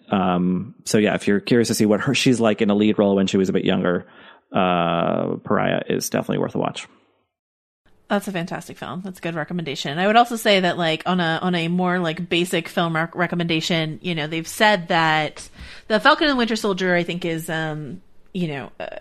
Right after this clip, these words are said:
Speaker 2: the title is a cute reference to the, I believe the seventies films, uh, Falcon and the Snowman. But, um,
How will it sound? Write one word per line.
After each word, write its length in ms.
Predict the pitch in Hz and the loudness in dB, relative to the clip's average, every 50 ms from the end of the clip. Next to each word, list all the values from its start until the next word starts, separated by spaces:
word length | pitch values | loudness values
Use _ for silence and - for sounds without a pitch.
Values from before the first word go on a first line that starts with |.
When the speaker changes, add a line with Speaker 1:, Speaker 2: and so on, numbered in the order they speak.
| - | -12
Speaker 2:
the 100 | - 196 | -10 -10
title 380 | 185 - - - 247 247 262 226 | -8 -4 0 2 4 4 4 4
is 140 | 214 190 208 | 4 2 2
a 40 | 190 | -2
cute 240 | - - 196 175 | -2 0 0 0
reference 460 | 156 165 160 - 175 170 175 - - - | 0 -2 -4 -4 -4 -6 -6 -6 -10 -10
to 140 | - - 165 | -10 -8 -6
the, 480 | 160 156 156 156 151 151 156 151 - - - - - - - _ _ _ _ - | -6 -6 -8 -8 -8 -8 -8 -10 -12 -16 -20 -20 -20 -20 -20 _ _ _ _ -10
I 340 | 170 165 160 170 160 - - | -8 -6 -6 -6 -6 -8 -8
believe 220 | 180 185 196 220 220 | -8 -6 -6 -6 -6
the 60 | 190 | -6
seventies 360 | - - 170 165 156 151 156 - | -6 -6 -4 -4 -4 -8 -8 -8
films, 340 | 160 151 151 151 151 - - | -8 -8 -6 -8 -8 -10 -10
uh, 180 | - 160 160 156 | -8 -6 -6 -4
Falcon 300 | - 160 160 156 - 160 | -4 -4 -4 -4 -4 -8
and 100 | 156 147 | -8 -8
the 40 | 147 | -10
Snowman. 540 | - - 160 156 156 147 143 143 139 147 170 - - - - - - - - _ | -10 -8 -8 -6 -6 -6 -8 -8 -10 -10 -12 -14 -18 -20 -20 -20 -20 -20 -20 _
But, 340 | - 185 175 165 160 156 - | -2 0 2 2 2 0 -2
um, 600 | 165 165 165 160 160 160 156 151 151 156 156 - | -4 -2 -2 -2 -2 -2 -4 -6 -6 -8 -10 -12